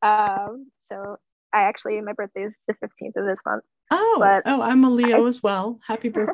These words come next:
Speaker 2: birthday month. That's
Speaker 1: Happy birthday
Speaker 2: beautiful.
Speaker 1: month. <laughs>
Speaker 2: Yeah.
Speaker 1: But, like, this is something I did. And then, um,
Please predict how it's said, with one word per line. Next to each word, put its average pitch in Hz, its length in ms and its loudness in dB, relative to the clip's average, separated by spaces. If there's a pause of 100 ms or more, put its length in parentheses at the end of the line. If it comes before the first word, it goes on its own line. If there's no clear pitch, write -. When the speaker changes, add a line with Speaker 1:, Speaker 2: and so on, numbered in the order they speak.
(160)
Speaker 2:
birthday 202 40 -8
month. 208 320 -4 (560)
That's 226 160 4
Speaker 1:
Happy 233 180 4
birthday 226 160 0
Speaker 2:
beautiful. 170 160 0
Speaker 1:
month. 226 160 -6 (380)
<laughs> 302 160 0
Speaker 2:
Yeah. 247 320 -4
Speaker 1:
But, 262 140 4
like, 269 300 0 (220)
this 302 380 -2
is 294 200 0
something 247 340 2
I 247 100 4
did. 220 420 0
And 240 180 -4
then, 233 280 -2 (120)
um, 214 540 -6